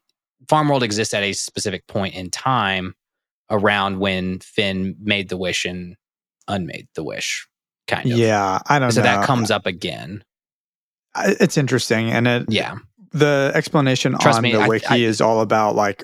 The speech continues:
Speaker 2: "Oh, well, when Jake was in there, they were both technically,"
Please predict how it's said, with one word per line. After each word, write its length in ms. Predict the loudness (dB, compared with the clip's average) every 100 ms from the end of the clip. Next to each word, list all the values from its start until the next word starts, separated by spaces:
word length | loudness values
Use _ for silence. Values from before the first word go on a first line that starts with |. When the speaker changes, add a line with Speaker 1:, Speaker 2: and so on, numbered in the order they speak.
| 0
Speaker 2:
"Oh, 120 | 2
well, 420 | 4 2 2 -2 -10 _ _ 0
when 220 | 0 2
Jake 320 | 0 0 2
was 160 | 2 2
in 180 | 2
there, 300 | 2 4 2
they 140 | 2 2
were 120 | 0
both 320 | 2 0 0
technically," 400 | 0 0 0 -2